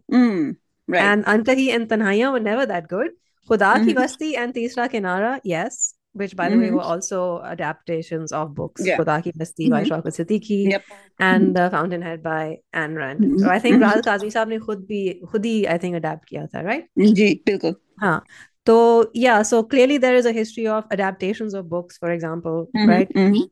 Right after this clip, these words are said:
Speaker 1: Yep।
Speaker 2: This, the drama that we started talking about was also by Farhat Ishtiaq।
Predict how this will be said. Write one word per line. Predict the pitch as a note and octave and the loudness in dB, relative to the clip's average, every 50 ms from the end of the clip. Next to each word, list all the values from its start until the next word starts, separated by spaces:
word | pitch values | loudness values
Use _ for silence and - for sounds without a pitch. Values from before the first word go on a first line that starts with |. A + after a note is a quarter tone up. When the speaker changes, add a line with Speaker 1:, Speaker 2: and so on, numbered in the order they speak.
| _ - - | _ -4 0
Speaker 1:
Yep। | F3+ A3 | 4 4
Speaker 2:
This, | A#3 A#3 - - _ _ - - F#3 G3 - _ _ - | 4 2 0 -8 _ _ -20 -18 -18 -18 -18 _ _ -10
the | G#3+ G#3+ G#3+ G#3 G3+ G3+ G3+ G3+ G3 F#3 | -2 0 2 2 2 2 2 0 -2 -2
drama | F3 G3+ F#3 F#3+ G3+ A3 A#3 A#3 | -2 -2 0 0 -2 -2 -4 -4
that | A3+ G#3+ | -6 -4
we | G#3+ A3 | -6 -6
started | G#3+ A3 G#3+ G3 G#3+ G3+ G3 | -6 -6 -6 -6 -6 -8 -8
talking | G3 F#3+ F#3+ - G3 F#3+ | -8 -8 -8 -6 -6 -6
about | F#3 F#3 F3+ F3+ F3+ F3+ | -4 -2 -2 -2 -2 -4
was | F3+ F3 E3+ | -6 -6 -4
also | - E3+ E3+ F3+ - F3+ F3 F3 E3+ E3+ E3+ E3+ | -2 -2 -2 -2 -2 -4 -2 -2 -2 -4 -4 -4
by | - E3+ E3 F3 | -4 -2 -2 -2
Farhat | E3+ - D#3+ E3 E3+ E3+ | -4 -6 -6 -6 -6 -8
Ishtiaq। | E3 D#3+ - - E3+ E3+ F#3 G3+ G#3 G#3 G#3+ - - | -10 -14 -12 -10 -6 -2 -2 0 0 -2 -4 -8 -14